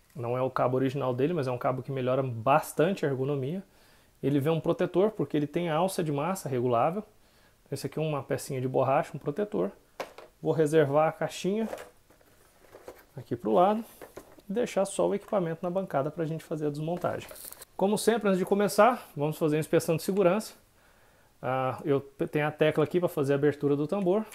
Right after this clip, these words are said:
Então eu abro, olha, não tem munição no tambor, ou seja, na câmara do revólver. Então o equipamento tá seguro pra ser manuseado.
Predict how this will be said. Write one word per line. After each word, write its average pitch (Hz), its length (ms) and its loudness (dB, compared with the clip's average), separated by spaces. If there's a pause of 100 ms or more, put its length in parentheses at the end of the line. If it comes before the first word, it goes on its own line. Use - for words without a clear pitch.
(160)
Então 139 120 -10 (100)
eu 127 60 -10 (760)
abro, 214 340 -2 (200)
olha, 127 260 -2
não 165 160 0
tem 190 340 2 (1080)
munição 139 580 -2
no 156 120 -4
tambor, 190 400 2 (180)
ou - 80 -12
seja, 117 300 -6
na 139 120 -6
câmara 175 360 -2
do 127 80 -2
revólver. 160 400 0 (720)
Então 196 240 0
o 202 60 2
equipamento 185 540 0
tá - 140 0
seguro 156 560 -2
pra 196 100 8
ser - 180 -4
manuseado. 143 520 -2